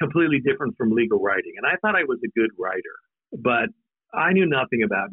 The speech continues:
writing fiction. And, and it, it's completely different from legal writing in a variety of ways. And one is that in legal writing, it's, it's, you know,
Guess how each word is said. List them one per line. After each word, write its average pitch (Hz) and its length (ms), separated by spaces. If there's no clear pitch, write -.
writing 95 300
fiction. - 400
And, 117 260
and 139 120
it, 131 220
it's - 200
completely 208 400
different 160 380
from 131 140
legal 127 240
writing 107 440
in 98 80
a - 180
variety 101 360
of 90 120
ways. 98 380
And 98 100
one 170 300
is 131 240
that 101 400
in - 120
legal 160 280
writing, 113 480
it's, - 60
it's, 113 260
you 104 120
know, 87 320